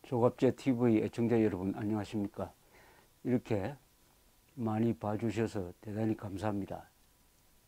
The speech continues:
오늘은 저한테 별로 어울리지 않는 소재로 이야기를 하려고 합니다. 이 유머 이야기입니다. 유머.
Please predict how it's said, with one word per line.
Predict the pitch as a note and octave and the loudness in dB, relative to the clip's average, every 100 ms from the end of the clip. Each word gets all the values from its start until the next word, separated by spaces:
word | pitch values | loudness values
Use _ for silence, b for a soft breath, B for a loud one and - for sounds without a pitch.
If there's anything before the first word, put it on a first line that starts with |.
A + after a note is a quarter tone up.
| _ _ | _ _
오늘은 | - D#3 D#3 B2 A2 F#2 - | 4 6 8 6 4 0 0
저한테 | A#2 C3 D3+ A#2 | 2 4 2 -2
별로 | A#2+ B2+ | 0 2
어울리지 | A#2+ A#2 B2 D#3+ E3+ C3+ | 2 4 4 4 4 4
않는 | G2 B2 | 4 2
소재로 | A#2+ G#2+ G#2 A#2+ A2 | 2 0 2 2 2
이야기를 | F#2+ G2 G2+ F#2 F2+ | 0 -2 -2 -4 -8
하려고 | F2+ F2 | -12 -14
합니다. | F#2+ G2+ G2 F#2 b b b b b b b _ _ | -16 -16 -16 -16 b b b b b b b _ _
이 | A2+ | -8
유머 | F#2+ G2+ A#2 D#3 E3 E3+ D#3+ | -4 0 4 6 8 10 10
이야기입니다. | G#2 F#2+ F2+ F#2+ - F2+ | 6 0 -6 -12 -14 -8
유머. | G#2 A2 A2+ G#2 F2+ | 0 2 2 0 -4